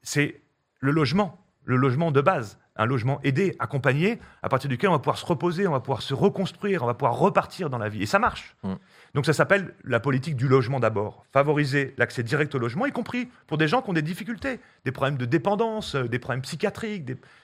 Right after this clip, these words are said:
Speaker 1: ont vécu des choses très difficiles dans leur vie. Ça marche. Ça, c'est, par exemple, on a été entendu. On a été écouté et entendu.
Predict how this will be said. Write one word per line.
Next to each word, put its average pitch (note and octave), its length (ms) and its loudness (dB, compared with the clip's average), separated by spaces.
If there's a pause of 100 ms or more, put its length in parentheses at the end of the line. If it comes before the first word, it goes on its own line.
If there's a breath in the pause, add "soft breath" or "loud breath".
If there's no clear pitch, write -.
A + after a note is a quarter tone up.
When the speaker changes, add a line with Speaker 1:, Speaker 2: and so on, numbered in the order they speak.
(100)
Speaker 1:
ont B2+ 60 -2
vécu C#3 200 -2
des D3 80 -2
choses E3 220 -4
très G#3 160 0
difficiles G3 380 -8
dans A#2+ 100 -8
leur G2+ 120 -8
vie. G#2+ 120 -12
Ça F3 160 4
marche. - 340 -2 (480 soft breath)
Ça, B3 140 2
c'est, - 80 -14
par D3 100 2
exemple, F3+ 240 0
on F#3+ 80 2
a F3+ 80 6
été F#3 140 -2
entendu. D3+ 360 -4 (380)
On B2 80 -6
a B2+ 60 4
été B2+ 280 -4 (680)
écouté A#3 420 -4 (300)
et G3+ 100 2
entendu. E3+ 400 -2